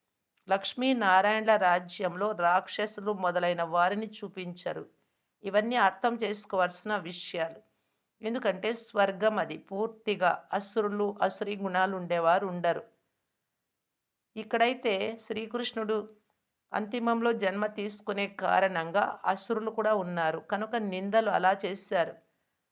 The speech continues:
తండ్రి జ్ఞానధనంతో జోలెను నింపుతూ ఉన్నారు. తండ్రి అర్థం చేయిస్తున్నారు,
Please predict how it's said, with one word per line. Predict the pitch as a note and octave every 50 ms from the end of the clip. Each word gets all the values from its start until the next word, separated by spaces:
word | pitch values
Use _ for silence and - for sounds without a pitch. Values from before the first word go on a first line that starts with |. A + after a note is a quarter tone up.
| _ _ _ _ -
తండ్రి | - G3+ A3 A3+ C4
జ్ఞానధనంతో | G#3+ G3+ G#3 F#3+ F#3 F#3+ G3+ G#3+ A#3 A3+ G3 A3+ A3 F#3+ F#3+ F#3 F3+ F3+ B3 A#3
జోలెను | A3+ F#3+ E3+ F#3 F#3 F#3+ F#3+ G3+ G3+ G#3
నింపుతూ | G3+ G3+ F#3 F3+ F#3 F3+ - G3+ G3 - G#3 F#3+
ఉన్నారు. | F3+ F3+ F3 E3+ E3+ E3+ G3 G#3
తండ్రి | G3+ - A3 F#3 F3+ F3+ G3+ F#3+
అర్థం | F3+ F3+ F3+ - G#3 G#3 G#3
చేయిస్తున్నారు, | G3+ F#3+ E3+ F3+ F3+ - _ - F#3 E3+ E3+ E3+ E3+ D#3+ D#3+ -